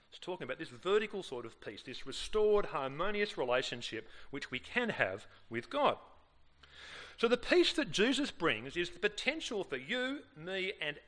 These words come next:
everyone, anyone, everywhere, to have this peace with God. A peace with God which we can experience now, and a peace with God which lasts for eternity. Now, this is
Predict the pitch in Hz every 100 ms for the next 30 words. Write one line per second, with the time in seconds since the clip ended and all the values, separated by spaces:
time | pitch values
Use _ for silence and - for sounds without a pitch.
0 | - 220 214 214 113 117 190 - - -
1 | 262 254 131 113 113 - - - - 262
2 | 294 151 113 92 117 220 - - - -
3 | - 190 147 147 143 - 127 175 - -
4 | - 123 123 - - 117 135 139 - 147
5 | 214 127 - - _ - - - 139 -
6 | 226 - 170 - 165 151 - 147 151 127
7 | - - 156 131 127 - 139 170 113 175
8 | 269 - - - - 156 151 - - -
9 | 165 151 - 131 117 127 156 - 147 143
10 | 156 - - - - 113 107 - 160 -
11 | 226 247 139 104 - - - - - -
12 | - - - - - - - - 180 190
13 | 196 285 302 247